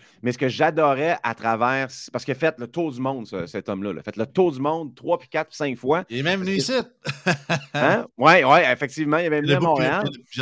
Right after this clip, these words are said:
Speaker 2: il y en a beaucoup, puis, puis à Québec, puis il y en a beaucoup qui disent que leur épisode préféré, ben, je, de ce que je vois dans les commentaires quand je vois sur YouTube, c'est la, c'est l'épisode du Québec, puis c'est l'épisode de quand il va en France à, au restaurant de Paul Bocuse.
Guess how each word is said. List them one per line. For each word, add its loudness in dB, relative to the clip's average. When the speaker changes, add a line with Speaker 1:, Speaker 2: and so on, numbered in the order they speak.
Speaker 2:
il -2
y 0
en -2
a 0
beaucoup, -6
puis, -4
puis -6
à -4
Québec, -6
puis -8
il -4
y -6
en -4
a -4
beaucoup -8
qui -10
disent -6
que -6
leur -2
épisode -8
préféré, -8
ben, -8
je, -20
de -12
ce -12
que -14
je -12
vois -8
dans -10
les -12
commentaires -10
quand -14
je -18
vois -12
sur -16
YouTube, -14
c'est -10
la, -8
c'est -14
l'épisode -10
du -18
Québec, -10
puis -16
c'est -14
l'épisode -12
de -14
quand -14
il -12
va -10
en -8
France -14
à, -10
au -16
restaurant -14
de -16
Paul -14
Bocuse. -18